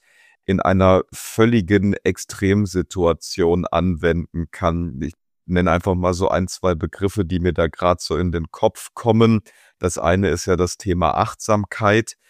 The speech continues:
das heißt im Moment sein. Und ich stell mir vor, wenn man in solchen Situationen ist, wo das mit der Luft dann extrem schwierig funktioniert,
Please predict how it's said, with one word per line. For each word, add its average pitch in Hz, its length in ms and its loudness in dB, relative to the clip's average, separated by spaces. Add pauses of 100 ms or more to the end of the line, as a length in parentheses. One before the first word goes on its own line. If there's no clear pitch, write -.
(200)
das - 240 -4
heißt 90 420 2
im 101 300 0
Moment 98 640 4
sein. 123 760 2 (480)
Und 87 180 -6
ich 95 120 -4
stell 95 220 0
mir 92 220 2
vor, 95 440 2
wenn 87 100 -2
man 95 200 0
in 92 160 -2
solchen 92 380 -2
Situationen 92 1120 -2
ist, - 420 -6
wo 87 160 -2
das 92 240 -2
mit 90 220 -6
der 90 120 2
Luft 90 500 -2 (100)
dann 95 380 2 (100)
extrem 92 880 0 (240)
schwierig 95 760 2
funktioniert, 92 1080 0